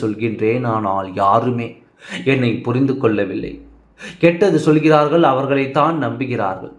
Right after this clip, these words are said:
நாம் பார்த்து பார்த்து செய்தோம், ஆனால் அவர்களுக்கு நாம் இப்பொழுது ஒரு எதிரியாகத்தான் தெரிகிறோம் என்று நினைக்கின்றேன். யார் நல்லது செய்கிறார்களோ, அவர்களை யாருமே இங்கு புரிந்து கொள்ளவில்லை.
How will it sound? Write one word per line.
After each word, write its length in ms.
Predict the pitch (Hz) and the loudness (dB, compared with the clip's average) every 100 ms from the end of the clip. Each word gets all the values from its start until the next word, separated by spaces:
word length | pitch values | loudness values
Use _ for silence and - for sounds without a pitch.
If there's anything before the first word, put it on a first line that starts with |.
| _ _ _ _ - - | _ _ _ _ -20 -8
நாம் 360 | 151 156 151 147 | 0 2 2 0
பார்த்து 440 | 160 196 - 185 | 2 2 2 -4
பார்த்து 440 | 175 170 185 180 165 | 0 4 4 2 -4
செய்தோம், 520 | - 151 151 147 135 | 0 0 2 2 2
ஆனால் 380 | 131 131 127 123 | 2 2 2 2
அவர்களுக்கு 560 | 117 123 123 123 - | 2 0 -2 -4 -6
நாம் 340 | 123 113 113 110 | -6 -4 -4 -6
இப்பொழுது 540 | 110 110 135 156 147 | -10 -4 -2 0 -2
ஒரு 160 | 123 113 | -4 -4
எதிரியாகத்தான் 960 | 104 110 135 139 131 135 - 143 147 | -6 -6 -2 0 0 -4 -4 -2 -2
தெரிகிறோம் 540 | 143 117 110 120 117 117 | -6 -8 -8 -6 -6 -6
என்று 240 | 117 123 | -10 -10
நினைக்கின்றேன். 720 | 104 101 98 - 90 90 - - _ _ _ _ - 180 | -10 -12 -16 -16 -16 -16 -18 -20 _ _ _ _ -16 -10
யார் 360 | 135 151 185 175 | 0 2 2 0
நல்லது 340 | 151 170 175 | -2 -2 -2
செய்கிறார்களோ, 760 | - 147 151 147 147 147 143 175 170 | 0 0 0 2 2 2 2 2 2
அவர்களை 380 | 131 131 131 | 0 -2 -4
யாருமே 640 | 120 117 139 147 156 170 151 | -2 2 2 0 -2 -2 0
இங்கு 280 | 131 120 113 | -4 -6 -8
புரிந்து 380 | 131 139 151 139 | -6 -4 -4 -4
கொள்ளவில்லை. 580 | 120 104 95 95 85 | -6 -6 -8 -12 -16